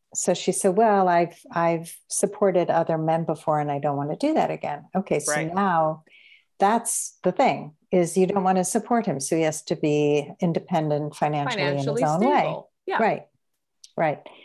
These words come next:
Speaker 1: And, and so when you're looking for the job, you'll probably miss these other people who don't have the job,
Speaker 2: Yeah.
Speaker 1: but have other means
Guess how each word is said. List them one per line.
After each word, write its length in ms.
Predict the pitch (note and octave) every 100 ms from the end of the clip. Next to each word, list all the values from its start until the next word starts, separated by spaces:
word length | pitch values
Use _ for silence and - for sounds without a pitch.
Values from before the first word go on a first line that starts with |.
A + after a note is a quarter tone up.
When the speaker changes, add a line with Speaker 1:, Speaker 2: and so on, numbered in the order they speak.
| - - -
Speaker 1:
And, 220 | G#3 G#3+
and 220 | G#3+ A3 G#3
so 220 | A#3+ A3+
when 260 | A3 A3
you're 120 | A3 G#3+
looking 400 | C4+ C#4 B3 G#3
for 340 | G#3 F#3+ F3+
the 220 | D#3+ F#3
job, 500 | D3+ F3 D#3 D3 F#3
you'll 180 | G3 F3
probably 400 | - G3 G3 F#3+
miss 720 | F3+ G#3 F#3 F3 - - - F3+
these 220 | G#3 G#3
other 420 | A#3+ F#4 A#3+ E3+ - _
people 460 | - E3 G3+ A3+ A#3+
who 440 | G#3 A#3 A#3+ - A3
don't 200 | C#4 E4+
have 220 | B3+ E3+
the 80 | F3
job, 420 | D#3+ C#3+ D#3 - - _ - -
Speaker 2:
Yeah. 180 | D#3+ - -
Speaker 1:
but 100 | A#3
have 280 | A#3 A3+ G#3+
other 240 | A3+ A3+ G#3+
means 520 | G#3 G3+ F#3 F3